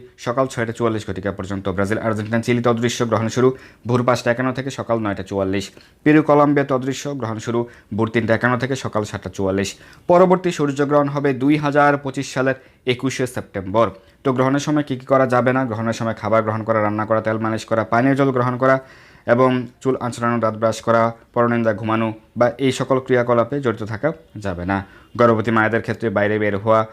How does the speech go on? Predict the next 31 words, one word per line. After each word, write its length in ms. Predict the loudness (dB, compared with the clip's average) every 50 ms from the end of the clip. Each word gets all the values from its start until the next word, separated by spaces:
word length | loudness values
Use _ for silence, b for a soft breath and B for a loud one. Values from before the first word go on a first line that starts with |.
| B B -12
সূর্যের 320 | -6 -4 -2 -2 -2 -2
দিকে 160 | -2 -4 -4 -2
তাকানো 340 | -4 -2 -2 -2 -2 -2
বর্জনীয় 520 | 0 0 0 0 0 0 0 2 2 0 0 -4 B B B B -4
এবং 340 | -2 0 2 2 2 2 0
বস্ত্র 400 | -2 -2 -2 -2 -2 -2 -2 -2
সেলাই 320 | -4 -4 -2 0 0 0 0
করা 320 | 2 2 2 2 2 0 -2
এবং 200 | -6 -6 -6 -6
সবজি 320 | -6 -6 -6 -6 -4 -4
মেকিং 280 | -4 -4 -4 -4 -6 -4
করা, 280 | 0 2 2 2 2 0 B B B B B _
খারাপ 220 | -4 -2 -2 -2
কোনো 160 | -2 -4 -4 -4
বিষয় 180 | -4 -6 -6
চিন্তা 260 | -6 -6 -4 -4 -4
করা 140 | -4 -4 -4
প্রভৃতি 440 | -4 -6 -8 -8 -6 -6 -6 -6 -6 -10 _ -4
বর্জনীয়। 460 | -2 -2 -2 -2 -2 -4 -2 -2 -4 -4 -8 -14 _ _ _
তো 80 | 0 2
গ্রহণের 300 | 4 4 4 4 2 2
সময় 200 | 0 0 -2 -2
কী 100 | -4 -6
কী 120 | -6 -4
করবেন? 360 | 0 0 2 2 2 2 0 0 B B B B B -2
গ্রহণের 220 | 0 0 0 0
সময় 200 | -2 -4 -4 -6
বেশি 180 | -4 -6 -6 -8
বেশি 140 | -8 -8 -6
হরিনাম 340 | -6 -4 -2 -2 -2 -2 0
জপ, 220 | 0 0 0